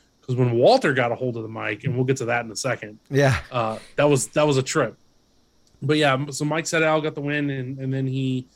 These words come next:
Speaker 1: took the mic and kind of apologized on behalf of his brother for not being there and, and whatnot. But I mean, it was still, it was, it was an awesome show regardless.
Speaker 2: Yeah. And
Speaker 1: Um,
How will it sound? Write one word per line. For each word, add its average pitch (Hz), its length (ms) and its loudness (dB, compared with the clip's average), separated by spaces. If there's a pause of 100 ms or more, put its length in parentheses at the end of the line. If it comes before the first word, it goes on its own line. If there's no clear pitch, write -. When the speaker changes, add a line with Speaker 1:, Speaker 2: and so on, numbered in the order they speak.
(300)
Speaker 1:
took 143 200 -2
the 139 60 -2
mic 123 300 0
and 120 160 -8
kind 127 160 -4
of 117 80 -4
apologized 120 680 0
on 120 120 -4
behalf 113 240 -4
of 110 80 -20
his 110 120 -10
brother 110 540 2 (360)
for 127 120 -6
not 107 200 -2
being 160 260 6
there 139 440 2
and, 120 180 -6
and 117 160 -12
whatnot. 113 300 -12
But 180 120 4
I 180 60 4
mean, 180 380 4 (560)
it - 40 -16
was 156 120 -4
still, 147 260 4
it 131 40 6
was, 127 160 2
it 135 140 -16
was 123 120 -8
an 120 60 -10
awesome 127 320 -4
show 120 200 -6
regardless. 104 540 -10
Speaker 2:
Yeah. 190 420 0 (140)
And 202 220 2
Speaker 1:
Um, 127 300 -2